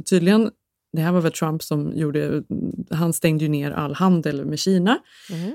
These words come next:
Speaker 1: Och tydligen så är det ett, en fabrik, ett bolag i, i Kina som gör alla mikrochip till alla bilar.
Speaker 2: Mm.
Speaker 1: Sjuttio procent av alla bilar i världen.
Speaker 2: Mm.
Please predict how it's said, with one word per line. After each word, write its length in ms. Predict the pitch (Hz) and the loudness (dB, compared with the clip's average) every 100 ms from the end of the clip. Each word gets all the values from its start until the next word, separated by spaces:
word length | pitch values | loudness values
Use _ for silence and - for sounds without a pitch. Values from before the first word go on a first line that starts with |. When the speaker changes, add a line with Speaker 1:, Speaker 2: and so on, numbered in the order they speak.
| - | 0
Speaker 1:
Och 120 | 208 | 4
tydligen 280 | 220 190 170 | 6 6 4
så 80 | 180 | 4
är 100 | 165 | 4
det 80 | 160 | 4
ett, 380 | 175 - - - - - _ - | 2 -4 -10 -14 -16 -20 _ 4
en 420 | 247 196 160 151 - | 6 6 4 0 -2
fabrik, 460 | - 170 180 151 - | 0 2 4 2 2
ett 160 | 208 170 | 0 4
bolag 560 | 190 147 160 156 147 | 2 4 2 0 -2
i, 280 | - - - | -4 -4 -2
i 340 | 147 139 143 - - | -2 -2 -4 -6 -8
Kina 380 | - 170 147 156 | -4 -2 -2 -4
som 180 | - 156 | -2 0
gör 200 | 151 143 | 0 0
alla 460 | - 156 143 139 - - | 0 0 0 0 -2 2
mikrochip 680 | 175 185 147 - 220 - | 2 2 -2 0 -2 -2
till 320 | - 151 147 143 _ _ _ | 0 0 0 -4 _ _ _
alla 180 | - 180 | 4 6
bilar. 320 | 160 202 202 | 8 8 8
Speaker 2:
Mm. 120 | 180 - - 180 180 | 4 0 2 2 4
Speaker 1:
Sjuttio 80 | 208 | 4
procent 360 | 214 160 131 - | 4 2 -2 0
av 120 | 160 | 2
alla 180 | 151 143 | 2 2
bilar 240 | 156 165 | 2 2
i 40 | |
världen. 320 | 156 135 170 - | 2 0 -4 -4
Speaker 2:
Mm. 260 | 165 170 | -6 -6